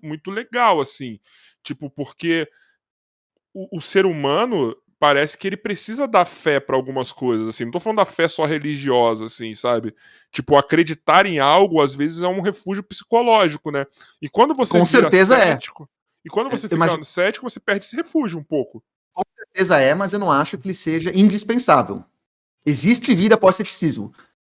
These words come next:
Speaker 2: Você desenvolve outras maneiras de ter esse refúgio e tal. Que nem meu irmão morreu, pô, faz nem um mês. Aí todo mundo sempre se pergunta, "Pô, e o ateu, quando, quando, quando morre alguém, você não pensa em Deus?" Eu fiz a experiência agora.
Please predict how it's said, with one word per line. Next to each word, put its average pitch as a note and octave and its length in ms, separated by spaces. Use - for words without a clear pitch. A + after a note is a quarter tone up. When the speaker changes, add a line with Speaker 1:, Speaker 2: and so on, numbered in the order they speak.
Speaker 2:
Você D3 220
desenvolve E3 640
outras F#3+ 300
maneiras C3+ 760
de C3 180
ter C3 120
esse C3 200
refúgio B2+ 600
e - 20
tal. C#3+ 140
Que G#3 100
nem - 120
meu E3 100
irmão D#3+ 240
morreu, G3 720
pô, D3+ 140
faz A2 340
nem A#2 200
um - 20
mês. D3 400
Aí B2+ 60
todo C3 140
mundo E3 140
sempre F#3 180
se - 60
pergunta, F3 360
"Pô, D4+ 300
e C4+ 100
o E4 40
ateu, B3 300
quando, A3+ 240
quando, C4 340
quando C4 160
morre B3 220
alguém, F#3+ 320
você G3+ 160
não F#3+ 80
pensa G3 340
em E3+ 60
Deus?" G3 260
Eu C#3+ 160
fiz C3 120
a - 20
experiência C#3+ 480
agora. C3 340